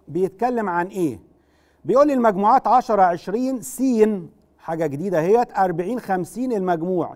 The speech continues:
تحت التكرار خمسة، تمانية، حداشر، تسعة، صاد،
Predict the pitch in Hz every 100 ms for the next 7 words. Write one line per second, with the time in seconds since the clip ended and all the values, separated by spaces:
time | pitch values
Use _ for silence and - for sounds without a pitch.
0 | - 254 - 202 - 175 196 247 277 -
1 | _ _ _ _ - 269 285 - 214 202
2 | 226 254 233 180 185 254 226 185 262 -
3 | 196 208 202 - - 247 233 214 240 190